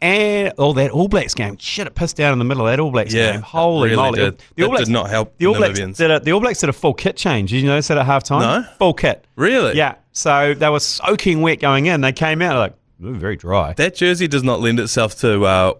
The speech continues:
Speaker 2: wet conditions, I don't think.
Speaker 1: It
Speaker 2: It's quite thin.
Speaker 1: It looked did they change the design? Because remember the first game, you could see the design. You know how they got the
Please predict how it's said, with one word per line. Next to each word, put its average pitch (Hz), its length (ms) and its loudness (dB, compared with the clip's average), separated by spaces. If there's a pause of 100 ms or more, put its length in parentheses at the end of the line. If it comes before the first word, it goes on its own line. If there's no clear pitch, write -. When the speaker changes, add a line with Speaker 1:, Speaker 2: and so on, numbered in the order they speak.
Speaker 2:
wet 117 180 -6
conditions, 107 500 -2
I 104 60 2
don't 82 220 -2
think. 95 260 -8
Speaker 1:
It 214 260 2 (200)
Speaker 2:
It's - 100 -12
quite - 340 -4
thin. 113 400 -2
Speaker 1:
It 165 120 -4
looked 208 500 0 (760)
did 214 140 -2
they 285 160 0
change 233 500 0
the 208 100 0
design? 147 520 0
Because 190 340 -4
remember 226 220 -2
the 262 100 -2
first 190 320 -2
game, 160 220 0
you 151 100 -2
could 151 200 -6
see 160 460 0
the 151 120 0
design. 139 380 0
You 175 60 -2
know 190 120 -2
how 160 140 0
they 156 60 -4
got 135 160 -4
the 127 220 2